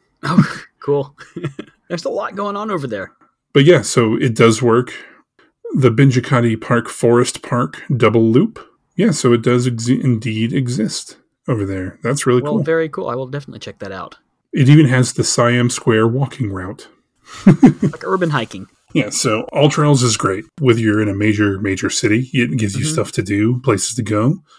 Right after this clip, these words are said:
Speaker 2: If you're where, like, where I am, it's all hiking trails and biking trails. Definitely worth checking out. So that is All Trails.
Speaker 1: All Trails. Very cool.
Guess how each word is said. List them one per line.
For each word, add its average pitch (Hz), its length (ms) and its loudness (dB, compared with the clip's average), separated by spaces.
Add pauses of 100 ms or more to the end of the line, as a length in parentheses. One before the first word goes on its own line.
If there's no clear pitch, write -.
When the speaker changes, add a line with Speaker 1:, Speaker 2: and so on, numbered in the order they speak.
(120)
Speaker 2:
If 135 160 -2
you're 113 460 0 (420)
where, 113 180 2
like, 107 200 0
where 113 140 -4
I 156 160 -2
am, 110 340 -2
it's - 160 -4
all 101 400 -4 (400)
hiking 143 360 -2
trails 85 500 -6
and 101 180 -6
biking 101 320 -6
trails. - 520 -12 (480)
Definitely 131 300 -4
worth 107 340 -10
checking 101 300 -8
out. 101 100 -8
So - 240 -10
that 110 60 -6
is 98 140 -6
All 110 280 -6
Trails. 95 680 -8 (200)
Speaker 1:
All 151 220 -6
Trails. 104 460 -6
Very 143 220 -2
cool. 143 300 -4